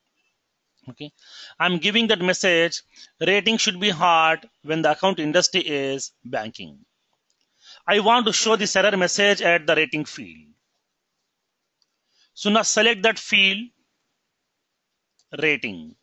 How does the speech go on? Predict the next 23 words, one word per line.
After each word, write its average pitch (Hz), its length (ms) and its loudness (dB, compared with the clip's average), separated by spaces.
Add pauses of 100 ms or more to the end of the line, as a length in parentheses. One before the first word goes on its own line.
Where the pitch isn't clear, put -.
(3000)
Because 190 320 0
based 220 340 2
on 220 140 0
the 214 80 2
industry 208 460 2
only 202 300 2
we 196 160 0
are 190 80 4
defining 190 500 0
that 180 160 0
rating 151 280 0
value. 92 420 -6 (120)
So - 180 -2
that 180 160 0
I'm 175 180 0
why 170 140 4
I 170 180 0
want 170 240 -2
to 160 60 -6
show 196 200 -4
that 175 140 0
error 170 180 0
message 156 540 0